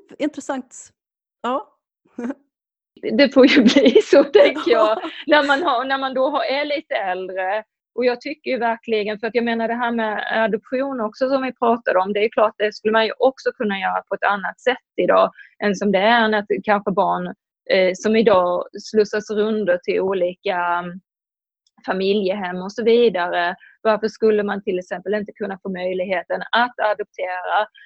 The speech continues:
Speaker 2: men att barnet fortfarande då har möjligheten till att träffa den biologiska givaren då, vill jag kalla det för. Mm.
Speaker 1: Håller helt med dig. Det är helt absurt att det är så himla svårt att få adoptera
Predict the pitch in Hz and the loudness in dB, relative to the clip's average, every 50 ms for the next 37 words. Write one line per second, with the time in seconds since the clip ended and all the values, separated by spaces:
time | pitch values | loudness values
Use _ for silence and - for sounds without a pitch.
0 | _ _ _ - 220 196 196 196 190 185 - 208 190 180 185 190 185 - - - | _ _ _ -4 -4 -2 -2 -2 -4 -2 0 0 2 2 0 -4 -6 -8 -2 0
1 | 233 233 233 226 _ - - 240 247 240 233 208 214 180 202 202 185 190 - - | 2 2 2 0 _ -4 -4 -4 -2 -2 -2 -4 -2 -2 -2 -2 -2 -4 -6 -2
2 | - 240 240 240 247 240 233 220 214 214 214 202 190 175 170 170 190 190 190 185 | 2 2 2 2 2 0 0 -2 -2 -2 -2 -2 -2 -4 -6 -8 -8 -6 -6 -4
3 | 196 220 226 _ - 190 190 180 175 185 190 _ _ _ _ _ _ _ - 254 | -4 -6 -8 _ -8 -6 -6 -6 -6 -8 -12 _ _ _ _ _ _ _ -4 -2
4 | 247 247 247 247 240 220 - 202 208 _ - 226 220 214 _ _ - 254 262 247 | 0 0 0 0 0 -2 -2 -4 -6 _ -4 -4 -4 -4 _ _ -4 -2 -2 0
5 | 220 202 185 165 170 175 175 185 185 185 180 190 185 185 185 190 196 - - - | -2 -4 -4 -6 -6 -6 -6 -8 -8 -8 -8 -6 -6 -6 -6 -6 -6 -6 -6 -6
6 | - 185 - - - - - 175 175 - - - 202 _ _ _ _ _ _ _ | -8 -10 -10 -6 -4 -2 -2 -2 -2 -4 -6 -10 -14 _ _ _ _ _ _ _
7 | - - 208 214 240 247 233 - - 180 180 180 175 170 - - 185 185 190 - | -4 0 2 2 4 2 0 0 -2 -4 -4 -4 -4 -4 -4 -2 -4 -4 -4 -6
8 | - - - - - - - - - - - - - - 202 202 _ _ _ _ | -4 -4 -4 -4 -4 -4 -6 -6 -8 -8 -10 -10 -10 -10 -12 -16 _ _ _ _
9 | - 190 190 196 220 226 _ - 190 214 196 202 208 233 220 214 _ - 196 196 | -18 -16 -14 -14 -16 -18 _ -12 -10 -10 -8 -8 -6 -8 -8 -8 _ -10 -8 -6
10 | 196 185 175 160 185 185 185 190 202 190 - - 165 - - 220 208 190 190 - | -6 -6 -8 -8 -8 -10 -10 -8 -8 -10 -10 -12 -14 -10 -6 -4 -4 -4 -6 -8
11 | 165 - _ _ - 190 180 175 175 170 165 - - 208 180 180 175 214 190 170 | -12 -14 _ _ -8 -6 -6 -4 -6 -8 -8 -8 -8 -6 -6 -6 -8 -10 -10 -8
12 | 175 170 180 - - 170 - 156 - - 147 151 156 _ - - 170 170 202 185 | -8 -10 -8 -8 -12 -12 -14 -14 -14 -12 -12 -12 -12 _ -8 -6 -4 -2 -2 -4
13 | 113 | -4